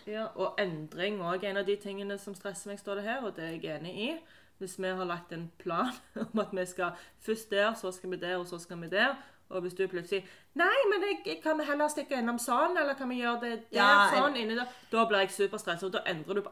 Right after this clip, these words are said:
Speaker 1: alle planer, og da har ikke jeg kontroll på noen ting.
Speaker 2: <laughs>
Speaker 1: Eh, ja.
Speaker 2: Men
Speaker 1: Det
Speaker 2: sånn har jeg det også.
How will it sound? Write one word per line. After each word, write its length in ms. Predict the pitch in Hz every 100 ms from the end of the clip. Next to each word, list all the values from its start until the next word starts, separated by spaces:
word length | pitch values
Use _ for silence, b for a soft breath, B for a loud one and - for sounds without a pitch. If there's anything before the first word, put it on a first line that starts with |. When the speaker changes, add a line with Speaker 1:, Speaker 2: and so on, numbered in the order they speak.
| -
Speaker 1:
alle 200 | 180 156
planer, 540 | 180 151 135 170 294
og 120 | 202 196
da 80 | 175
har 80 |
ikke 80 | 175 175
jeg 80 |
kontroll 400 | 175 170 - 165 175
på 100 | 170
noen 240 | 156 269
ting. 220 | 202 302 349
Speaker 2:
<laughs> 40 | B B B B _ - 196 190 190
Speaker 1:
Eh, 1040 | 185 185 185 185 185 185 180 175 175 175 170 -
ja. 140 | 143 - - -
Speaker 2:
Men 140 | 233 233
Speaker 1:
Det 80 |
Speaker 2:
sånn 180 | 269 240 262
har 180 | 247 226
jeg 140 | 220
det 80 | 196
også. 240 | 180 190